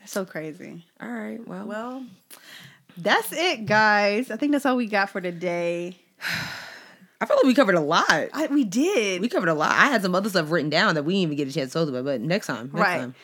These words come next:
Speaker 1: Give us some feedback. Uh, hit her, hit us up on Twitter. We have a Twitter for the podcast.
Speaker 2: We do, and we need to start using it.
Speaker 1: We should.
Speaker 2: We're using our own personal Twitter to
Speaker 1: Right.
Speaker 2: promote the podcast.
Speaker 1: I
Speaker 2: Like
Speaker 1: know that it would behoove us to use it.
Speaker 2: Um,
Speaker 1: So it's called Rap,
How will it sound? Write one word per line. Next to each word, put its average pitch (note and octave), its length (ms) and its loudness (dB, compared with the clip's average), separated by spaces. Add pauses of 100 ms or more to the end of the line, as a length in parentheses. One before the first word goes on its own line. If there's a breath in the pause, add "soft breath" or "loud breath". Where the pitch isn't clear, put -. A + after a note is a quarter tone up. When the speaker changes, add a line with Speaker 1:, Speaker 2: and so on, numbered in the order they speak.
(180 soft breath)
Speaker 1:
Give C#4+ 140 0
us B4 120 2
some G#4+ 140 0
feedback. A3+ 560 2
Uh, G3 160 0
hit A#3 140 0
her, D#4 200 0
hit C#4+ 200 -4
us D4+ 180 -2
up C4 140 -4
on A3 160 -6
Twitter. A3 240 -6
We D4+ 140 0
have D#5 180 2 (100)
a - 60 -8
Twitter D#4 300 2
for B3 600 0 (600 soft breath)
the G#3+ 100 -2
podcast. G#3 600 4
Speaker 2:
We F#3 60 4
do, E3 280 4
and E3+ 200 -2
we G3+ 100 2
need G#3+ 100 4
to F#3 60 -2
start C3 160 0
using C3 220 -4
it. B2+ 200 -8
Speaker 1:
We D#4 200 2
should. C#4 300 2
Speaker 2:
We're G3+ 100 4
using A3 220 6
our F3+ 120 6
own F3 180 2
personal F#3 380 2
Twitter E3 280 0
to - 120 0
Speaker 1:
Right. - 100 8
Speaker 2:
promote F3+ 260 2
the E3 60 -2
podcast. D#3+ 460 2
Speaker 1:
I B3 120 6
Speaker 2:
Like B3 80 4
Speaker 1:
know A#3+ 160 6
that C#4 420 2
it B4+ 140 2
would E4 140 2
behoove C#4 400 2
us A3+ 200 4
to C4 120 0
use A3+ 340 0
it. G#3+ 260 -2 (200 loud breath)
Speaker 2:
Um, D3+ 720 -4
Speaker 1:
So G#3 400 -2
it's A3+ 160 -2
called C#4+ 360 2
Rap, G3+ 320 -4